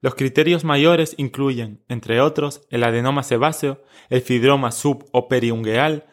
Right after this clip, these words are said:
máculas hipopigmentadas en forma de hoja de fresno,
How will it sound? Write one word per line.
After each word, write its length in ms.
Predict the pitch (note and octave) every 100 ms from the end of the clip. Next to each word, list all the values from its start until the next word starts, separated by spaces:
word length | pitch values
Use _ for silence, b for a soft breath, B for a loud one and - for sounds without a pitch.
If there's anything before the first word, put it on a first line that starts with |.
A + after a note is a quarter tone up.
| b -
máculas 500 | C3+ C#3+ D#3+ D#3+ -
hipopigmentadas 920 | C#3+ C3+ B2+ B2 A#2+ A#2 C#3 B2+ A2+
en 140 | B2+ A#2+
forma 320 | C3+ C3+ C3
de 100 | B2+
hoja 260 | B2+ B2 A2
de 120 | G#2
fresno, 480 | D3+ D#3 D#3 C#3+